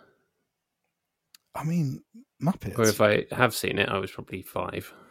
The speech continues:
Speaker 1: He
Speaker 2: But
Speaker 1: is in, of course, the terrible Judge Dredd movie from the nineties.
Speaker 2: Oh dear.
Speaker 1: Um, have you ever
Speaker 2: Well, I'm
Speaker 1: seen
Speaker 2: sure we
Speaker 1: that?
Speaker 2: could lose him from that.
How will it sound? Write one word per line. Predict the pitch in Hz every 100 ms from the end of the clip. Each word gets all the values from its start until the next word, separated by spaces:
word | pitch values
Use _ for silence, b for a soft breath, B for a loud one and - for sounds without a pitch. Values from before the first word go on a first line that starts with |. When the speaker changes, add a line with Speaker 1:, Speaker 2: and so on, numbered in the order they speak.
| B - -
Speaker 1:
He | 147
Speaker 2:
But | 156
Speaker 1:
is | 139
in, | 143 151
of | 135
course, | - 135 120 -
the | - 107 -
terrible | - 139 139 113 113
Judge | 107 110 98
Dredd | 107 120 -
movie | 92 90 87
from | 104
the | 95
nineties. | 95 110 117 113 98 - - - _ _ _ _ 170 _ _ -
Speaker 2:
Oh | 101 98
dear. | 95 90
Speaker 1:
Um, | 107 101 101 104 -
have | 117
you | 123 127
ever | 110
Speaker 2:
Well, |
I'm | 107
Speaker 1:
seen | 123
Speaker 2:
sure | 110
we |
Speaker 1:
that? | 110
Speaker 2:
could | 104
lose | 101 101
him | 101 95
from | - 98
that. | 98 101